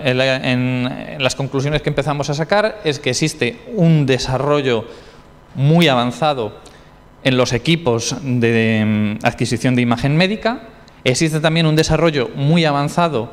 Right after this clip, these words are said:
en los sistemas de hardware con los que estamos trabajando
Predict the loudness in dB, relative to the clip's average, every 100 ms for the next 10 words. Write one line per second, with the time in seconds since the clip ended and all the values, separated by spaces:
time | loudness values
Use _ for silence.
0 | -14 -20 -20 -20 -20 -4 2 4 4 2
1 | 0 -2 0 0 2 -2 -4 -10 -6 -2
2 | 2 2 0 -2 0 -2 -4 -2 -2 0
3 | 0 0 -2 -2 -4